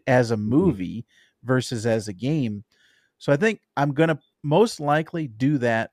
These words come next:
Speaker 1: for this game just because there's too many games to play. There's too many
Speaker 2: Y-,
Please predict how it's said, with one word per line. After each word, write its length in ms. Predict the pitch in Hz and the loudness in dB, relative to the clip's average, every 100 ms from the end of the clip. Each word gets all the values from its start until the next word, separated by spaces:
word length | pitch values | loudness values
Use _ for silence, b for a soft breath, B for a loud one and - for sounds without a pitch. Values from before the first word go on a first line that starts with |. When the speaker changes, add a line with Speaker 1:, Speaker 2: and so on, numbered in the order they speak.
| _ | _
Speaker 1:
for 160 | 117 | -8
this 300 | 104 127 123 | -4 -4 -4
game 340 | - 104 104 104 | -8 -10 -10 -8
just 240 | 151 156 | -8 -6
because 640 | 143 - 131 127 123 117 - _ _ _ _ _ - | -10 -4 0 0 -2 -8 -18 _ _ _ _ _ 0
there's 240 | 196 - | 2 2
too 140 | 165 | 0
many 180 | 143 160 | 2 0
games 400 | 156 196 262 247 | -2 -4 -4 -4
to 100 | - | -8
play. 280 | - - 107 | -8 -6 -2
There's 180 | 175 202 | 0 0
too 240 | - 208 | -4 -4
many 160 | 233 | -2
Speaker 2:
Y-, 80 | 233 | -4